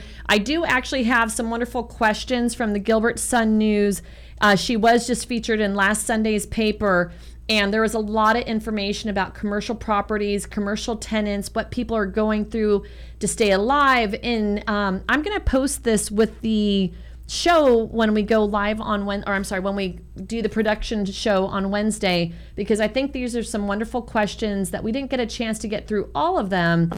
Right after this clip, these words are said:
But Mary, it was awesome having you on today. Thank you so much for joining us,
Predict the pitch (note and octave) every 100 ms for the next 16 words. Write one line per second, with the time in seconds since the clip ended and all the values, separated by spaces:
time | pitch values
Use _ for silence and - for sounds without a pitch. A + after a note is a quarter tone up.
0 | - - - A3+ G3+ A3 A3+ A3+ A3 A3+
1 | A3+ A3+ A3+ A#3 A#3+ A3+ A3 A3 G#3+ G#3+
2 | G#3 G#3 A3 G#3+ G#3 G3+ - A#3 A3 A3+
3 | - A3+ G#3 - A3 G#3 G#3+ G3+ G3+ G3
4 | F#3+ F#3+ F3+